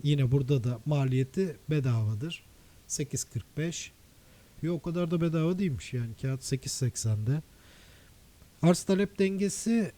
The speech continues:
aşırı satış bölgesinde. Trade F L negatife dönmemiş büyük dalgada. Kısa vadede negatif. Fin D F distance negatif ancak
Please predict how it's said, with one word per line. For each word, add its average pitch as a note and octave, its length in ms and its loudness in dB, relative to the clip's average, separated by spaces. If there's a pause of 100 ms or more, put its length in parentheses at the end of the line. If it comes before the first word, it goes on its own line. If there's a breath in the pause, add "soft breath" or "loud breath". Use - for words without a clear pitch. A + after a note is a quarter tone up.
aşırı E3 340 2
satış - 400 0
bölgesinde. C3+ 800 8 (120)
Trade E3+ 380 4
F - 140 2
L B2+ 120 4 (840)
negatife F3 1080 0 (120)
dönmemiş E3 920 6 (120)
büyük C3+ 340 8
dalgada. A#2+ 600 4 (200)
Kısa E3 260 4
vadede A2+ 480 6
negatif. A2 380 -2 (1200 soft breath)
Fin F3 220 2
D F3+ 160 6
F - 120 -6
distance G#3+ 460 0
negatif D#3+ 600 4
ancak F3 300 4